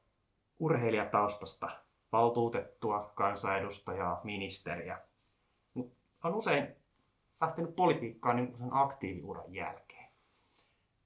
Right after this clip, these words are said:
Ja nyt näyttää siltä, että viime vuosina yhä useampi urheilija, niinku ollessaan vielä aktiiviurheilija, niin on lähtenyt yhteiskunnallisia kannanottoja tekemään, tai jopa kokonaiset joukkueet on, on ottanut kantaa Suomessa ja maailmalla.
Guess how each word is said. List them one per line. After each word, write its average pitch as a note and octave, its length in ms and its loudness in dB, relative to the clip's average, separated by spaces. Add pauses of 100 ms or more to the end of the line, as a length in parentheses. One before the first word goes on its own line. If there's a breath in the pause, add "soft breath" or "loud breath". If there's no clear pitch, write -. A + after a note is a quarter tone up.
Ja C3+ 100 0
nyt F3+ 120 0
näyttää E3+ 400 0
siltä, D#3+ 360 -2
että B2 100 -2
viime D#3 260 0
vuosina B2+ 400 -2
yhä D3 240 -4
useampi A#2+ 600 -4 (380)
urheilija, A#2 680 2 (580)
niinku - 240 -10 (100)
ollessaan B2 520 4
vielä A#2 260 6
aktiiviurheilija, G#2+ 1200 -2 (540)
niin C3 100 0
on C3+ 120 4
lähtenyt C3+ 440 2 (320)
yhteiskunnallisia C3+ 1000 2 (100)
kannanottoja A2+ 640 0
tekemään, G#2+ 400 -2
tai B2 120 4
jopa C#3+ 200 4
kokonaiset D#3+ 420 2
joukkueet - 600 6 (460)
on, G#2 240 -8
on A2+ 140 -8
ottanut G#2+ 400 -4
kantaa G2 400 -2
Suomessa G2+ 500 -4
ja F2 80 -8
maailmalla. - 580 -18